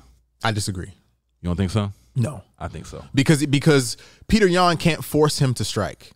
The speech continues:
Speaker 1: T J Dillashaw can force him to strike. And his striking is better than Aljamain's, and
Speaker 2: I
Speaker 1: he's
Speaker 2: think
Speaker 1: gonna knock him out.
Speaker 2: I think
Speaker 1: Fourth round T K O.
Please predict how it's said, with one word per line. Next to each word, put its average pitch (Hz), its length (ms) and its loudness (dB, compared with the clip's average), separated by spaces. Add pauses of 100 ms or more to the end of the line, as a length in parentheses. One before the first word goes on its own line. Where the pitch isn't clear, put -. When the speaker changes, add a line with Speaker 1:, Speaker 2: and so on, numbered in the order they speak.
(260)
Speaker 1:
T 180 140 -2
J 165 180 4
Dillashaw 139 460 2
can 107 120 -2
force 117 300 0
him 107 140 0
to 85 100 -8
strike. - 420 -10 (320)
And 127 140 4
his 151 120 4
striking 151 400 2
is 139 120 2
better 117 420 2 (480)
than 131 200 2
Aljamain's, 110 800 0 (200)
and 113 100 0
Speaker 2:
I - 40 4
Speaker 1:
he's 135 80 4
Speaker 2:
think 123 80 0
Speaker 1:
gonna 120 140 4
knock 110 180 2
him 104 100 0
out. 92 240 -6
Speaker 2:
I 107 120 -8
think 127 260 -6 (100)
Speaker 1:
Fourth 160 300 4
round 131 220 2
T 135 100 -2
K 110 220 -2
O. 87 140 -10